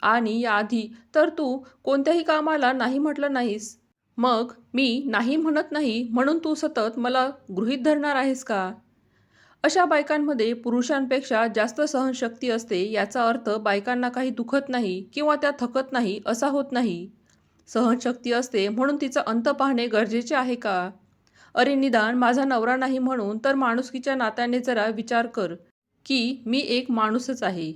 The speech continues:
एखादी सुपरहिरो किंवा रोबोट नाही. तुला कधी कळेल की मी सुद्धा थकते? अरे माझी काळजी घेणं तर दूरच राहिलं, पण दोन प्रेमाचे, काळजीचे शब्द सुद्धा तू बोलत नाहीस माझ्याशी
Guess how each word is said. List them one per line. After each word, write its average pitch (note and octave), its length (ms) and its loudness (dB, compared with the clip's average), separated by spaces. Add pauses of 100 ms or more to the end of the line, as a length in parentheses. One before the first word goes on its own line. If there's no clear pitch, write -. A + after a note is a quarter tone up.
(160)
एखादी D4 380 2
सुपरहिरो C#4 680 0
किंवा C4+ 280 0
रोबोट A#3+ 360 0
नाही. G3+ 300 -4 (560)
तुला D#4+ 180 4
कधी D4+ 300 4
कळेल A3 380 2 (100)
की C#4 100 2
मी C#4 200 2
सुद्धा C4 300 -2 (100)
थकते? C4 340 -2 (400)
अरे A3+ 280 4
माझी A#3 340 0
काळजी A#3+ 360 0
घेणं A#3 300 -2 (100)
तर B3 120 0
दूरच A#3 400 0
राहिलं, F#3 340 0
पण A#3+ 400 2 (160)
दोन D4+ 240 6
प्रेमाचे, C4+ 680 2
काळजीचे G#3+ 580 0
शब्द B3 280 0 (120)
सुद्धा B3+ 320 0 (100)
तू C#4+ 80 0
बोलत A#3+ 360 2
नाहीस B3 340 0
माझ्याशी G3+ 560 -2